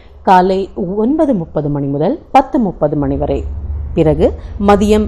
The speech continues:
ஒன்று முப்பது மணி முதல் இரண்டு முப்பது மணி வரை. இன்றைய விசேஷம் என்னவென்றால், இன்று சுப முகூர்த்த தினம்.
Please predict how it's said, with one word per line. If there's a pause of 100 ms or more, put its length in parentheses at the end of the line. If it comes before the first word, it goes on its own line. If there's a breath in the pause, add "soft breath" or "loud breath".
ஒன்று
முப்பது
மணி
முதல் (140)
இரண்டு
முப்பது
மணி
வரை. (480 loud breath)
இன்றைய
விசேஷம்
என்னவென்றால்,
இன்று (240)
சுப
முகூர்த்த
தினம்.